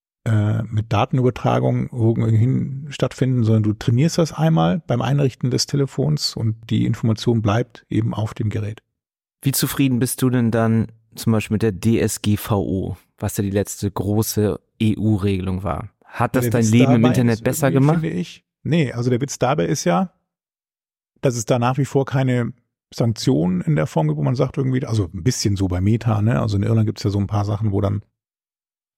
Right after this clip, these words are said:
Speaker 1: auf E-U-Ebene dann, äh, aufgrund von Datenschutzverstößen das ist. Aber die Problematik finde ich da eben, dass sich halt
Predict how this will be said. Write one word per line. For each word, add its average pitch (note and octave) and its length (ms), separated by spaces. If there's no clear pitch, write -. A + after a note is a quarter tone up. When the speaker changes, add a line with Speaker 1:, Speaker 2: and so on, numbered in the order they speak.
Speaker 1:
auf - 140
E-U-Ebene A2 680
dann, G#2+ 400
äh, - 60
aufgrund G#2 600
von G#2 300
Datenschutzverstößen A2 1200
das G#2+ 140
ist. D3 140
Aber A2+ 180
die A2+ 480
Problematik A#2+ 520
finde B2+ 220
ich - 180
da C3 180
eben, C3+ 420
dass B2 180
sich B2 180
halt A#2+ 240